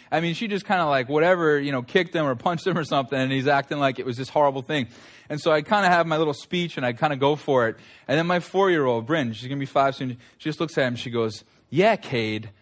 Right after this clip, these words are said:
man up." Right? Now, those are tough words, tough words.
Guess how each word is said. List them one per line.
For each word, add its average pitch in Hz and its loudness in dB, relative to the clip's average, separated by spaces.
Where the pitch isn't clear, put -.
man 170 -2
up." - -2
Right? 165 6
Now, 165 4
those 220 4
are 262 -4
tough 254 4
words, 208 2
tough 240 4
words. 170 4